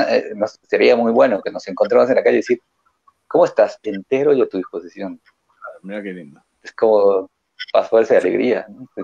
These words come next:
Speaker 2: No, está genial. Bueno, y también como esas de ama suya, como esa que dice, "No sea flojo",
Speaker 1: Ama su-,
Speaker 2: como
Speaker 1: ama sua, ama aquella, ama yuya, "No seas flojo, no mientas, no robes".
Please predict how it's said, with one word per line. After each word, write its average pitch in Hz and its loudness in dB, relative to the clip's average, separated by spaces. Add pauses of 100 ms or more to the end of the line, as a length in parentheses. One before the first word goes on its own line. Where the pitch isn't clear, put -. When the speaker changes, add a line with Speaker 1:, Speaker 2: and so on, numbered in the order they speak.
(240)
Speaker 2:
No, 147 -6
está - -10 (140)
genial. 113 -6
Bueno, 120 -4
y 117 -6
también 147 -2
como 165 2
esas 165 -4
de 127 -4
ama 143 2
suya, 170 0 (460)
como 135 -4
esa 160 -2
que 143 -2
dice, 139 -4
"No 135 -4
sea 135 0
flojo", 156 4
Speaker 1:
Ama 110 2
su-, - -16
Speaker 2:
como 139 -4
Speaker 1:
ama 107 2
sua, 120 6
ama 113 -4
aquella, 127 4
ama 104 2
yuya, 117 2
"No 110 -10
seas - -2
flojo, 107 4
no 107 -2
mientas, 110 2
no 98 -4
robes". 110 4